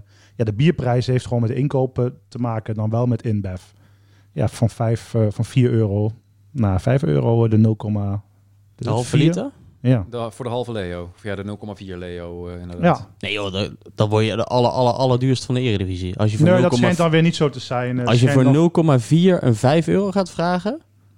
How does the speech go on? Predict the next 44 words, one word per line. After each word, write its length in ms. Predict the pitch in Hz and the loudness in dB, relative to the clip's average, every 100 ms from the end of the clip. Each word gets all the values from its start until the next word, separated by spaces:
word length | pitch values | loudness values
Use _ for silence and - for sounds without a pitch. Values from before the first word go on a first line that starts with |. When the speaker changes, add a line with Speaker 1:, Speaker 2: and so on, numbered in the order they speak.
| _ _ | _ _
Speaker 2:
dan 120 | - 123 | 0 2
Speaker 3:
Ja. 60 | |
Speaker 2:
word 160 | 131 131 | 2 2
je 60 | |
de 60 | 123 | 2
allerduurste. 480 | 117 110 95 87 - | 2 0 -2 -4 -4
Speaker 3:
Aan 60 | 120 | 0
de 40 | 120 | 2
Speaker 1:
Maar 120 | 131 | 2
ze 100 | 143 | 2
Speaker 3:
andere 140 | 139 139 | 2 2
Speaker 1:
hebben, 140 | 135 170 | 0 -2
Speaker 3:
kant. 120 | 143 | -2
Speaker 1:
wij, 200 | 123 135 | 2 2
wij 60 | 131 127 131 | 2 2 2
hebben 60 | |
het 100 | 127 | 2
overleg 380 | 131 123 123 131 | 2 2 0 0
gehad 160 | 120 123 | 0 0
met 120 | 123 | 0
de 80 | - | 0
club 280 | 127 123 | 0 0
en, 260 | 117 113 107 | 0 0 0
eh, 120 | 107 | -4
daarna 200 | 110 113 | -6 -6
hebben 180 | 110 110 | -4 -4
ze 100 | 101 | -6
wat 120 | 104 | -6
docu-, 260 | 107 110 117 | -6 -6 -8
en 180 | 131 123 | -4 -2
ook 180 | 107 113 | -2 -6
onze 300 | 104 90 104 | -12 -12 -10
onvrede 440 | 98 - 104 101 | -8 -4 -2 -2
natuurlijk 340 | 101 - 107 107 | -4 -6 -4 -4
over 200 | 98 98 | -4 -4
uitgesproken. 680 | 104 - - 98 98 - | -6 -6 -6 0 0 0
En 60 | 98 | -6
toen 100 | 101 | -6
kwam 200 | 104 104 | -4 0
er 80 | 104 | 0
wel 100 | 104 | 0
een 80 | 104 | 0
staartje 500 | - 101 104 110 98 | -2 -4 -4 -6 -8
van, 340 | - 101 | -8 -8